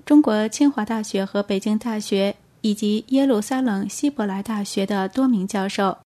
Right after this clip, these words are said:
联名在美国国家科学院院刊上发表。该论文通过对中国各地数十年间的实际污染数据得出结论，华北的空气污染已在上世纪九十年代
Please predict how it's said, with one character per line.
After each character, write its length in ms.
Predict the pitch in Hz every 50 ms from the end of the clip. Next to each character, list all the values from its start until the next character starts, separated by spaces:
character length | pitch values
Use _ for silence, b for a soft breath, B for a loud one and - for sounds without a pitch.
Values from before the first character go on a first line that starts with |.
| _ _ -
联 200 | 254 247 247 269
名 300 | 277 254 220 220 233 240
在 300 | - 247 226 214 196 -
美 180 | 226 220 208 196
国 280 | 196 - - 196 202 208 214
国 180 | - 202 202
家 260 | 214 - 247 233 233 233
科 220 | - - - 285
学 220 | 285 - 214 196
院 240 | 208 220 214 202 220 -
院 200 | - 269 254 240
刊 220 | 233 - - 285 277
上 160 | - 233 208
发 160 | - 208 202
表。 340 | 202 - 208 190 180 180 - _ _ _ - _ -
该 160 | - 269 277
论 180 | 269 302 285 240
文 180 | 214 196 202
通 200 | 208 - 262 247
过 160 | 240 233 202 202
对 240 | 226 202 196 196
中 200 | 202 - 262 269
国 220 | 269 - 190 185 185
各 180 | - - 208
地 240 | 202 208 202 190 196
数 220 | 202 - - 285 254
十 140 | - -
年 200 | 196 190 190 185 196
间 180 | - 240 233 240
的 100 | 226 190
实 200 | 208 - - 190
际 180 | - 220 202
污 160 | 190 202 233 254
染 220 | 240 214 - 190
数 240 | - - 277 247 208
据 280 | 208 - 202 190 202 - -
得 160 | - 190 190
出 160 | 202 - -
结 240 | 226 - - 180 180
论， 240 | 190 202 208 202 - - _ _ _ _ _ _ _ _ _ _
华 220 | _ - 269 262 277
北 140 | 285 254
的 100 | 233 226
空 180 | 226 - - 277
气 140 | 277 - 262
污 180 | 240 254 269
染 220 | 269 254 208 185 - -
已 120 | 208 208
在 260 | 202 247 233 220 226
上 180 | 226 - 277 262
世 140 | - - 214
纪 220 | - 220 208 202
九 180 | 202 - 196 190
十 140 | 190 -
年 260 | 208 208 190 185 185 196
代 280 | - 220 208 202 196